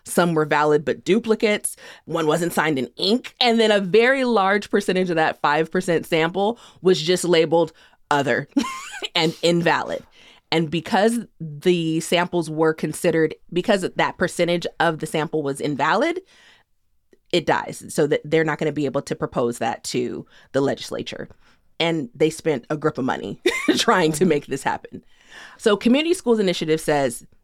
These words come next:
"Here's what they promised and here's what they got." What they were promised was at least seventy percent of the signatures that were collected would be valid.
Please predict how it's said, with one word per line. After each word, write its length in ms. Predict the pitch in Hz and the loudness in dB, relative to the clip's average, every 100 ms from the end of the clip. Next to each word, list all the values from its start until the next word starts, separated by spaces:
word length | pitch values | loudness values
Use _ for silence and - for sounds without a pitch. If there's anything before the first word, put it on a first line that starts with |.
| - | 2
"Here's 220 | 226 269 | 4 4
what 100 | 254 | 2
they 100 | 240 | 2
promised 580 | 233 214 208 208 - _ | 2 2 2 -2 -6 _
and 220 | 156 156 | -2 0
here's 160 | 180 165 | 0 0
what 60 | 156 | -2
they 80 | |
got." 200 | 131 110 | -2 -4
What 120 | - 165 | -2 0
they 100 | 180 | 2
were 120 | 160 | 2
promised 680 | - 277 339 247 185 - - - - | 2 2 4 2 0 -6 -18 -20 -10
was 300 | - 165 160 | 0 4 4
at 120 | - 147 | 2 0
least 240 | 156 160 | -2 0
seventy 300 | 185 180 202 | 0 0 -2
percent 360 | 220 208 - 185 | -2 -2 0 0
of 120 | 151 | -2
the 60 | 160 | -4
signatures 520 | - 156 151 156 151 | -4 -4 -2 -2 -2
that 140 | 135 | -2
were 60 | 127 | -4
collected 580 | - 151 143 - 147 147 _ _ - | -4 -2 -2 -2 -4 -4 _ _ -4
would 100 | 147 | -2
be 140 | 151 | 0
valid. 440 | 139 92 - - | -2 -4 -4 -12